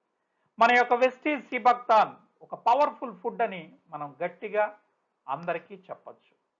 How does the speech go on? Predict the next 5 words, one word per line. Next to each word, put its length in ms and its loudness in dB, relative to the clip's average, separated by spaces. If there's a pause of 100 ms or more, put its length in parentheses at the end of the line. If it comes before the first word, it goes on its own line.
(280)
మిత్రులారా, 540 10 (1040)
సీబక్తాన్ని 800 -4 (580)
మనం 140 -4 (120)
రెగ్యులర్గా 520 -2 (140)
తీసుకున్నట్లయితే 880 -10